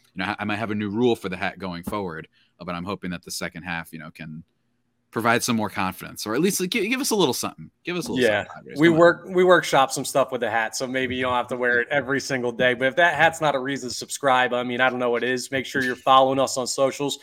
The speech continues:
Speaker 2: rating, reviewing where you get your podcast, and subscribing to YouTube channels Locked On Phillies and Locked On Padres. Now, speaking of the first half, it hasn't been ideal for either team.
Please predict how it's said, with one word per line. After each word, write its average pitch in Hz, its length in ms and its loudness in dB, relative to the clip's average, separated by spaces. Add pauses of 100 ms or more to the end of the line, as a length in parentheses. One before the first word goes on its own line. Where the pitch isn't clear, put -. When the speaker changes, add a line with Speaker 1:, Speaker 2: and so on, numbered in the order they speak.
(280)
Speaker 2:
rating, 147 280 2
reviewing 135 400 0
where 127 120 0
you 127 80 0
get 135 140 -4
your 131 100 -6
podcast, 135 540 2
and 180 80 -14
subscribing 165 580 2
to 131 60 -6
YouTube 139 340 -4
channels 131 420 -2
Locked 113 240 0
On 110 140 -6
Phillies 170 440 -2
and 139 200 2
Locked 117 260 0
On 117 160 -4
Padres. 107 560 -4
Now, 151 220 4 (340)
speaking 240 420 2
of 170 140 6
the - 80 0
first - 340 -4
half, 110 280 0
it 147 180 -4
hasn't 196 380 0
been 156 100 4
ideal 127 340 2
for 135 260 -10
either 123 260 -6
team. 101 260 -16